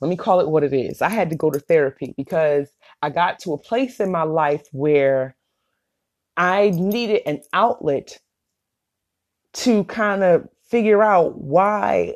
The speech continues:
I was feeling the way that I was feeling and some of the things that were going on is like this transition that was happening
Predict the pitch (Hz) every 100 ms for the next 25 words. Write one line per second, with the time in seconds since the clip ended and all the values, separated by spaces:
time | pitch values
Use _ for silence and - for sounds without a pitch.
0 | - 170 170 156 - - 202 196 170 151
1 | 160 165 175 165 147 151 151 143 - -
2 | 196 170 156 147 - 175 156 147 - 170
3 | 156 - 139 139 135 160 214 175 151 143
4 | 151 - 190 160 127 156 170 160 139 -
5 | 135 214 233 202 139 127